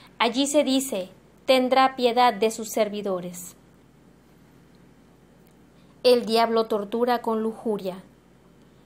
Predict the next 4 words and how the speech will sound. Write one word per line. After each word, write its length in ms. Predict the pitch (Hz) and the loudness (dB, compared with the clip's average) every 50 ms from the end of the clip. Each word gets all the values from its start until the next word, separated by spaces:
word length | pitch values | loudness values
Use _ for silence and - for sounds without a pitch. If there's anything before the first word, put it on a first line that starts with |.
| _ _ _ | _ _ _
con 220 | - 262 254 233 | 2 2 2 4
amargura, 800 | 220 220 214 214 202 202 196 196 214 226 226 220 202 185 185 - - _ _ _ _ _ _ _ _ _ _ | 0 -2 -4 -4 -4 -4 -4 -2 0 0 0 0 -2 -4 -6 -14 -20 _ _ _ _ _ _ _ _ _ _
tristeza, 720 | - 247 269 254 262 - - 226 220 220 - - 196 190 190 - - - - - - | 0 0 0 0 -2 -2 -2 -2 0 -2 -4 -8 -10 -12 -12 -16 -20 -20 -20 -8 -2
angustia, 800 | - 247 247 247 226 247 254 254 254 - - 220 196 190 196 | 2 2 2 2 2 2 0 0 -2 -4 -4 -4 -4 -4 -6